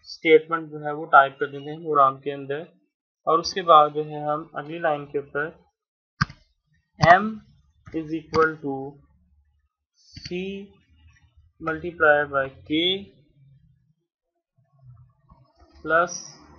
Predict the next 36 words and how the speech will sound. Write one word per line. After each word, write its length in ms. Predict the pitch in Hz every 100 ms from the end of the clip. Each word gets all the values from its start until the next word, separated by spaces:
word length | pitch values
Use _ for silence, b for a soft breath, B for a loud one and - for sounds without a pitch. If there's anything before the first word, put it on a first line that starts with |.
| - - - - -
hundred 420 | 156 156 151 175 175
की 80 |
statement 400 | 185 - 160 175
type 260 | 170 165 160
कर 100 | 170
लेते 280 | 165 160 175
हैं 240 | 175 190 - _ _ _ -
और 160 | 156 160
उसके 200 | - 170
बाद 260 | 156 151
जो 120 | 151
है 240 | 156 156 156 - -
हम 100 | 160 156 -
M 280 | 151 165 165
को 240 | 151 143 151 _ - - _ - - - - _ _ _ _ _ _ _
print 300 | 160 196 214
कर 160 | 180 143
लेते 280 | 131 -
हैं 440 | 143 147 156 170 175 _ _ _ _ _ _ _ -
और 140 | 156
उसके 320 | 156 160 196
बाद 220 | 180 165
जो 100 | 151
है 100 | 160
अपने 240 | 156 156 156
प्रोग्राम 320 | 151 143 139
को 360 | 139 - 180 220 - - _ _ _ _ _ _ -
end 260 | 160 156
कर 140 | 143 131
लेते 260 | 123 -
हैं। 120 | 127 131 - _ _ _ _ _ _ _ _ _ _ _ _ _ _ 165
अब 140 | 185
ये 100 | 220
देखिएगा 480 | 202 208 240 233 196
हम 300 | 175 180 185
इसको 380 | 185 - 185